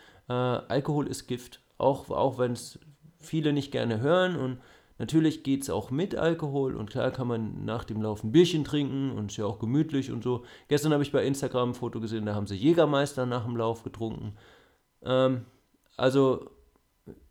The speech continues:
kann jeder handhaben, wie er will, aber unser Tipp ist einfach Finger weg vom Alkohol. Das ist einfach Gift. Das ist Gift für den Körper. Und Gift, meinem Körper Gift zu geben, damit er sich erholt,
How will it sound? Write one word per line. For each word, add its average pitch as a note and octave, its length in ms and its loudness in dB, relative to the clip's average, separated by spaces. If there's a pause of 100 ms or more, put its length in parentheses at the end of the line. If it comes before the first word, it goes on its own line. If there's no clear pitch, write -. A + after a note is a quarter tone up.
(200)
kann D#3+ 220 4
jeder D#3+ 240 8
handhaben, D3 420 4
wie C3 60 4
er B2 100 4
will, C3 200 4
aber A2+ 400 2 (480)
unser C#3 320 2
Tipp B2 200 -6
ist - 320 -8
einfach A2+ 240 -4
Finger B2+ 360 -2
weg A2 160 -2
vom G#2+ 160 -6
Alkohol. G2+ 420 -6 (100)
Das G#2+ 140 -12
ist A2+ 140 -10
einfach - 320 -6
Gift. - 260 -8 (240)
Das - 140 -8
ist - 140 -10
Gift F3 200 -4
für C#3 80 -6
den B2 80 -4
Körper. G2+ 360 -6
Und A2+ 220 -4 (360)
Gift, F3 340 -2 (220)
meinem A#2+ 340 -4
Körper D#3 300 2
Gift F3+ 340 -4
zu A#2 120 -8
geben, G#2 280 -4
damit B2 240 -2
er A#2+ 80 -2
sich G#2 200 -10
erholt, C#3 580 0